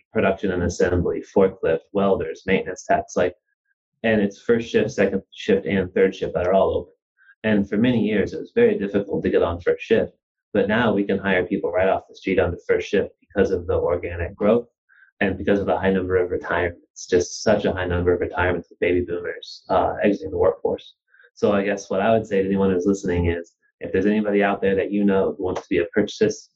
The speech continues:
planning specialist, who wants to be a logistics person, who wants to work on the assembly line, who wants to work in shipping and handling. Oh my goodness, we can help you.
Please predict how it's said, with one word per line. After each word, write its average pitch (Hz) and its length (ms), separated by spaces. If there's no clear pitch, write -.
planning 98 540
specialist, - 840
who 110 80
wants 101 200
to - 120
be 98 120
a 92 80
logistics - 680
person, - 480
who 92 80
wants 95 260
to 98 80
work 95 200
on 92 100
the 95 80
assembly 92 420
line, - 320
who 95 100
wants 98 220
to - 80
work 92 160
in 92 80
shipping 101 280
and 95 120
handling. 95 360
Oh 98 120
my 101 120
goodness, 90 460
we 90 120
can 90 120
help 90 240
you. - 120